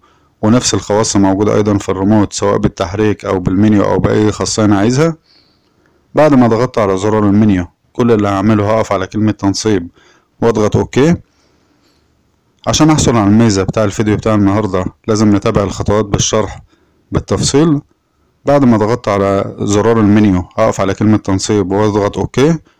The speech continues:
وأدخل كلمة سر بتاعتي اللي هي أربع أصفار أو أي كلمة سر موجودة عندي. هينقلني للقائمة اللي بعد كده،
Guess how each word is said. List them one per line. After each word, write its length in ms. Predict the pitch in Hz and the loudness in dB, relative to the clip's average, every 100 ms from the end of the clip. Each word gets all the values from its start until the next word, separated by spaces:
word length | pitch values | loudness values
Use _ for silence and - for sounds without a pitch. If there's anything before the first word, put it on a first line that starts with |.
| _ _ | _ _
وأدخل 340 | 117 147 - 113 | -2 -2 -2 -2
كلمة 260 | 135 117 | 2 2
سر 300 | 101 - 110 | 2 0 -2
بتاعتي 320 | 101 110 104 | -2 -2 -2
اللي 120 | 95 101 | 0 0
هي 120 | 107 | 0
أربع 240 | 104 98 95 | 0 -4 -4
أصفار 420 | - - 120 131 - _ _ _ 113 | -10 -2 0 0 -4 _ _ _ -2
أو 160 | 113 | 0
أي 160 | 123 117 | 2 2
كلمة 260 | 117 110 | 2 2
سر 300 | 101 - 107 | 2 -2 0
موجودة 360 | 104 95 101 104 | 2 2 0 2
عندي. 400 | 113 131 143 143 _ _ _ _ - | 4 4 2 0 _ _ _ _ -4
هينقلني 440 | 117 135 151 147 | 2 4 4 4
للقائمة 400 | 117 98 120 117 | 2 0 0 2
اللي 120 | 104 | 2
بعد 240 | 101 98 95 | 0 0 0
كده، 340 | 117 107 90 | 0 -2 -2